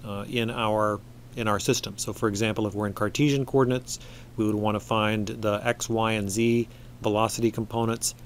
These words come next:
as a function of position x, y, and z in the parameter space. And once we've done that, then we've solved the problem. So again,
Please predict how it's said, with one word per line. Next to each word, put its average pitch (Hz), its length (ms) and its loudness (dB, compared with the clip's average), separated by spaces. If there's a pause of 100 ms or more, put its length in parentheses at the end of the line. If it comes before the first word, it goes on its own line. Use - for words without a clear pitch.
(120)
as 113 180 0
a 110 40 0
function 139 340 2
of 113 120 -2
position 107 440 -2
x, 107 240 -6
y, 101 200 0
and 98 120 -4
z 98 260 -4
in 107 180 -6
the 101 80 -4
parameter 98 440 -2
space. - 440 -8 (480)
And 101 260 -2
once 127 200 2
we've 143 100 6
done 131 180 8
that, 131 220 8 (440)
then 110 380 0
we've 107 220 4
solved 104 340 2
the 104 80 -6
problem. 104 380 -4 (480)
So 123 340 8 (240)
again, 131 320 4